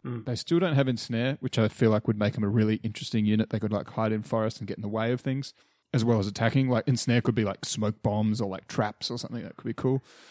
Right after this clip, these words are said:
Speaker 2: But forget about it. It doesn't have that. Though C-, Crush one and five and four attacks, not five, but four attacks, it really does matter, especially with Duelist, means that they're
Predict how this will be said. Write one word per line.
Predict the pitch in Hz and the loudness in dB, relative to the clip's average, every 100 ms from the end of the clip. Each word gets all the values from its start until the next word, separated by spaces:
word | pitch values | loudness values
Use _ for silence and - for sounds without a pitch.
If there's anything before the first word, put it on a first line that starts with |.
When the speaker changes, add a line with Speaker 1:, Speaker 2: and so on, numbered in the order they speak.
| - | -2
Speaker 2:
But | 127 117 - | 0 0 -6
forget | - 120 113 | -4 0 2
about | 117 143 | 4 4
it. | |
It | |
doesn't | 120 117 | 2 0
have | 107 | -2
that. | 107 143 - _ _ | -2 -4 -6 _ _
Though | 143 143 139 - | 2 2 2 -2
C-, | - - | -8 -8
Crush | - 175 - | -2 -2 0
one | 151 147 147 - | 0 0 -2 -2
and | 120 | -2
five | - 123 123 - | 0 2 0 -2
and | 117 | -4
four | 107 - 127 147 185 - | -4 6 10 12 10 4
attacks, | 147 143 180 - - | 0 2 0 -2 -2
not | 123 - | -2 0
five, | 123 120 - | 0 0 -2
but | - - | -8 -8
four | - - 123 160 | -6 -2 2 2
attacks, | 165 156 156 127 | 0 -2 0 0
it | |
really | 120 117 | 2 2
does | 110 110 | 2 0
matter, | 110 117 | 0 2
especially | 147 - 123 - | 0 0 -2 0
with | 113 | 0
Duelist, | 113 139 156 - - - - | 2 2 0 -2 -12 -20 -6
means | 120 117 113 | 0 0 0
that | 110 - | -4 -6
they're | 117 113 117 | -2 0 0